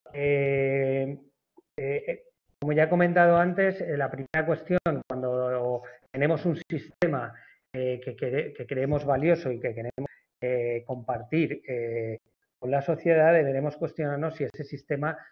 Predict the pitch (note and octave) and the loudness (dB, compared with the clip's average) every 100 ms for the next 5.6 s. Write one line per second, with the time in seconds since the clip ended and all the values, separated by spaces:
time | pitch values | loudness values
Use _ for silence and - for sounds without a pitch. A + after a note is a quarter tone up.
0 | _ _ B2 C3+ C#3+ C#3 C#3+ B2 B2 B2+ | _ _ -6 -2 2 2 2 0 -2 -4
1 | A#2+ C3 C3 C3 - B2+ D3 F3 C#3 B2 | -2 -4 -4 -6 -6 -6 -6 -6 -8 -6
2 | A#2 A#2 B2 A#2 C#3+ D#3 A2 - - _ | -8 -10 -14 -6 -2 -2 -4 -12 -20 _
3 | _ _ B2 A#2+ A#2+ B2+ - C#3+ B2+ C3+ | _ _ -4 -2 0 -2 -6 -10 -10 -10
4 | B2 A#2+ B2 A#2+ A#2 B2 - C3 B2+ B2+ | -10 -10 -10 -10 -6 -6 -4 -2 0 0
5 | B2 B2 A#2+ A#2+ - | -2 -2 -2 -6 -10